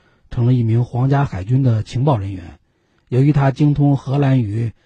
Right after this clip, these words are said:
法语、德语、英语，到一九四四年的时候，这个布莱克就被调到了英国秘密情报局，从事侦察窃听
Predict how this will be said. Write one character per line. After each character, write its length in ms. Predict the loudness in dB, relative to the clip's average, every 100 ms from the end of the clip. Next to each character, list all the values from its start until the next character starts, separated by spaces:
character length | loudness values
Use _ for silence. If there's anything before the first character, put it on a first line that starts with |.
| _
法 280 | -12 -4 -2
语、 240 | -2 -4
德 220 | -4 0
语、 180 | 0 0
英 200 | 2 4
语， 280 | 2 -2 -10 _ _ _ _ _ -2
到 160 | 0
一 80 | 2
九 120 | 0
四 200 | -2 -2
四 100 | 0
年 180 | 0 -2
的 60 | -4
时 120 | -2
候， 220 | -2 -4 _ _ _
这 120 | -6
个 80 | -6
布 80 | -4
莱 160 | -4 -2
克 160 | -2
就 100 | 0
被 100 | -2
调 180 | 0 0
到 120 | 0
了 120 | -4 -2
英 200 | 0 0
国 140 | 2
秘 180 | 2 2
密 200 | 2 -2
情 180 | -4 -4
报 140 | -4
局， 280 | -4 -6 -8 _ _ _
从 220 | -4 0 2
事 200 | 0 2
侦 180 | 0
察 220 | 0 0 -2
窃 240 | -2 -2
听 240 | 2 0